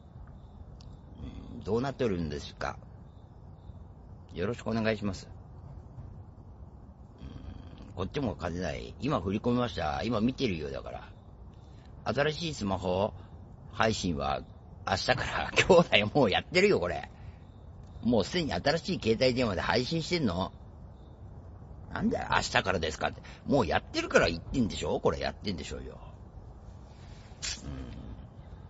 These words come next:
当に。ペイペイに五万振り込んだ。通知来てないよ、ペイペイ。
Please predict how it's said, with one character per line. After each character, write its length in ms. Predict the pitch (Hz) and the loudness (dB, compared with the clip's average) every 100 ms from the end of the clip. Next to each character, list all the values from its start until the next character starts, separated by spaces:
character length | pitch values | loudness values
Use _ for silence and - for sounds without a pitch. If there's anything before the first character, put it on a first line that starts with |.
| - - - - | -16 -16 -16 -12
当 100 | 69 | -10
に。 60 | - - - - - - - - - - - - - - - - - - - - - - - - - - | -10 -14 -14 -14 -14 -16 -16 -16 -16 -14 -14 -14 -14 -16 -16 -16 -16 -16 -16 -16 -16 -16 -18 -16 -14 -2
ペ 120 | 120 | 0
イ 60 | |
ペ 100 | 131 | 2
イ 60 | 151 | 2
に 100 | 104 | 4
五 120 | 107 | 4
万 160 | 120 104 | 6 6
振 120 | 90 | 2
り 40 | |
込 160 | 95 107 | 2 2
ん 80 | 73 | 2
だ。 200 | 73 71 | -2 -2
通 220 | - 156 | 0 0
知 80 | - | 0
来 100 | - | 0
て 120 | - | 2
な 120 | 151 156 | 6 6
い 80 | |
よ、 260 | 101 73 64 - | 4 2 0 -2
ペ 140 | 73 | -4
イ 40 | |
ペ 340 | 69 73 64 | -2 -4 -4
イ。 40 | 60 | -8